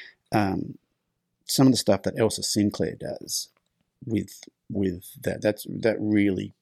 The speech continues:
like, "Oh yeah, that makes a lot of sense." And it was some of the stuff, it was, some of it was stuff I was already doing and not knowing why it worked. And so we're in a really, you know, when I really got into, like, polyvagal theory and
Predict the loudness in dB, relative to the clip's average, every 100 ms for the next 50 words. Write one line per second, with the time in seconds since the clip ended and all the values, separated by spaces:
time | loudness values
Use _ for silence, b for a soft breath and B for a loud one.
0 | _ _ _ _ _ _ _ _ _ _
1 | -14 -10 -6 -6 -6 -6 -6 -6 -6 -4
2 | -4 -4 -8 -8 -8 -6 -4 -4 -4 -4
3 | -2 -2 2 4 6 4 2 2 2 -2
4 | -4 0 4 6 4 0 4 4 6 4
5 | 4 4 4 4 4 6 6 4 4 4
6 | 4 4 2 4 6 6 4 -4 2 4
7 | 6 6 6 6 2 B B B B B
8 | 2 4 6 6 6 4 4 4 0 -2
9 | -4 0 0 2 2 2 0 0 2 2
10 | 0 -2